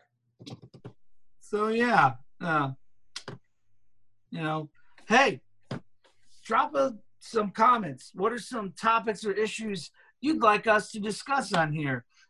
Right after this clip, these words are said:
We may talk about them, or we won't. You'll have to wait and <laughs> see. Um, next week, we will be back to our usual ridiculousness,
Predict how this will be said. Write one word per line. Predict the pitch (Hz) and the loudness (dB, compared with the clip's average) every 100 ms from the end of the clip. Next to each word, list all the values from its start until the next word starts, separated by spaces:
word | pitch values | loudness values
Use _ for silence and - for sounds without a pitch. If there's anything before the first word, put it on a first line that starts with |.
| _ | _
We | 156 180 262 | -2 4 4
may | 208 196 220 | 4 2 2
talk | 240 269 240 | 6 6 6
about | 196 165 147 143 | 4 4 4 0
them, | 147 135 120 _ _ _ | -6 -6 -8 _ _ _
or | 214 240 233 | 0 0 -2
we | 233 | -6
won't. | 208 262 202 - - - _ _ _ _ _ | 0 0 0 -6 -20 -20 _ _ _ _ _
You'll | 160 180 | 0 2
have | 185 208 - | 2 0 0
to | 202 | -2
wait | 208 214 202 | 0 0 0
and | 180 | -2
<laughs> | |
see. | - - 277 202 - _ _ _ - - _ - | -2 0 2 2 -2 _ _ _ -20 -20 _ 4
Um, | 185 190 185 | 6 6 4
next | 175 233 - | 2 0 -2
week, | 196 220 202 | -4 -4 -4
we | 185 202 | 2 4
will | 196 190 | 6 4
be | 196 | 4
back | 196 202 202 - | 6 4 4 -4
to | 226 208 202 - _ - | 2 2 2 -4 _ 4
our | 214 220 220 | 6 8 6
usual | 202 220 247 208 247 233 214 | 4 -2 -2 -4 0 2 2
ridiculousness, | 226 175 254 262 226 175 156 160 143 131 - | -2 -2 -4 0 2 2 0 0 0 0 -6